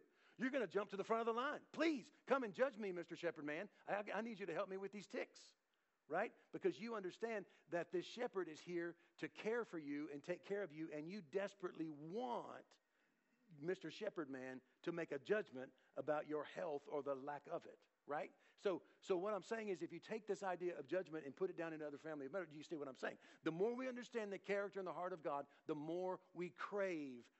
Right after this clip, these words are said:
the judgments of God. What about a farmer?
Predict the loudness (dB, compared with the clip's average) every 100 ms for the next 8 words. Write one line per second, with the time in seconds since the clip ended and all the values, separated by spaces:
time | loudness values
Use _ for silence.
0 | _ -6 -6 0 0 0 -6 -8 -10 -20
1 | _ _ _ _ -6 -4 -4 -6 -10 -18
2 | _ _ _ _ _ _ -2 2 2 2
3 | 2 4 4 2